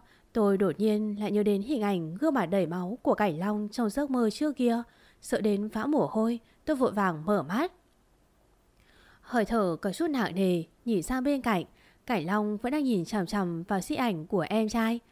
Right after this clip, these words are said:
Anh nhìn thương xót cùng biểu cảm đau lòng là không giấu đi đâu được. Thấy tôi nhìn, Cảnh Long mới khôi phục lại biểu cảm như thường khi. Anh khẽ nói, "Xong rồi à, đưa hương cho anh."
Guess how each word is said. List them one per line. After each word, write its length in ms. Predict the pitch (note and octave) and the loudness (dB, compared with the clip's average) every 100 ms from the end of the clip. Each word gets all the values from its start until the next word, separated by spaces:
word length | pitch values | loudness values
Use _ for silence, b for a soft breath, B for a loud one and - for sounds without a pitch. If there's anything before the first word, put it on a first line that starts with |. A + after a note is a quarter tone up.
| b b b | b b b
Anh 180 | - A3 | -4 -2
nhìn 220 | A#3 G#3+ | 0 -2
thương 200 | D3 G#3+ | 0 -2
xót 300 | F3+ A#3+ E4 F4 _ | -2 -4 -4 -8 _
cùng 120 | A3 | 2
biểu 140 | G3 | 4
cảm 260 | F3 G#3 E3 | 4 2 2
đau 160 | B3 D4 | 2 4
lòng 320 | A3 F3+ D#3+ b b | 4 2 -2 b b
là 300 | A3+ G3 E3 | 0 2 0
không 200 | - C#4 | 0 0
giấu 280 | A#3+ G#3 G3+ | 2 2 2
đi 160 | C#4 | 0
đâu 200 | D4 C#4+ | 2 4
được. 320 | B3 G#3 D#3 b b b b b | 6 4 4 b b b b b
Thấy 180 | - G#3+ | -2 0
tôi 180 | C#4+ D4 | 2 2
nhìn, 280 | B3 G3+ D#3+ b b _ | 4 2 0 b b _
Cảnh 200 | - D#3+ | -2 2
Long 320 | G3+ G#3 G#3 | 2 2 2
mới 120 | G#3 | 0
khôi 140 | - D4+ | 0 0
phục 160 | C4 | 2
lại 300 | E3+ F3+ D#3+ | 2 0 -2
biểu 200 | F3+ F#3+ | 2 2
cảm 320 | D#3+ G3+ D#3+ | 2 0 0
như 120 | G#3+ D4 | -2 0
thường 240 | C4 E3+ | 2 0
khi. 280 | - A#3 B3 b b b _ | 2 2 0 b b b _
Anh 280 | G#3 G3 F#3 | 0 0 -2
khẽ 220 | - A#3+ | -2 0
nói, 380 | A#3 G3+ G#3 F4 _ _ _ b b b | 2 2 0 -6 _ _ _ b b b
"Xong 280 | - - A3+ | -8 0 2
rồi 160 | A3+ F#3 | 4 4
à, 200 | F3+ F#3 _ - | 2 -2 _ 0
đưa 160 | A#3+ | 2
hương 200 | A#3+ B3+ | 6 4
cho 120 | A#3 | 4
anh." 260 | A#3+ A#3 | 2 2